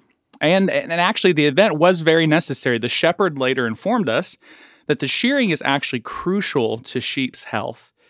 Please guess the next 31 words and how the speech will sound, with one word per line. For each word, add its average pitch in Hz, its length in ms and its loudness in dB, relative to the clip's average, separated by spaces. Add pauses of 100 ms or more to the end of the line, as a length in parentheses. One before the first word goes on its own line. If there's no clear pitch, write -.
(400)
And 127 100 2
without 165 460 0
it, 131 180 -2
they 131 120 0
can 117 160 -4
overheat, 123 800 -4 (340)
become 127 300 0
a 113 40 -4
target 120 360 0
for - 100 -6
parasites, 160 840 -2 (400)
or 131 160 -4
even 185 540 2
have - 260 -2
their 117 200 -2
eyesight 139 520 0
impaired 113 500 -4
by 110 140 -6
the 113 100 -6
excess - 540 -8
wool. 113 320 -10 (880)
So - 160 -4
going 190 200 6
back 196 200 4
to 175 80 0
our 151 100 4
scripture 120 880 -2
in 117 180 0
Matthew 123 440 0
two 117 320 -2
three, 113 600 -8